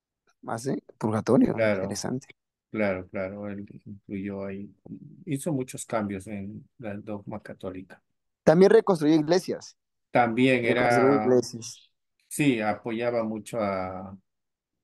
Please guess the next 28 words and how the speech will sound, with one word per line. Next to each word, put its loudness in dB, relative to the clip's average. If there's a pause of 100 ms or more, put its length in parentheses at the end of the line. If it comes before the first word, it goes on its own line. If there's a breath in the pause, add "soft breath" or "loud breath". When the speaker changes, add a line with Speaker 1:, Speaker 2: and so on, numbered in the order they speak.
(260)
Speaker 2:
¿cómo -8
se -10
dice -6
a -2
los -10
que -10
apoyan? -10 (400)
Hay -12
un -14
nombre. -10 (1700)
Pero 0
sí, -2
era, 0 (1160)
eh, -8 (600)
da-, 0
o -6
sea, 6
ayudaba. 4 (460)
E-, -14 (200)
era -6
también, -6
estaba 2
a -6
favor -6
también -8
de, -4 (260)
de -4
los, -10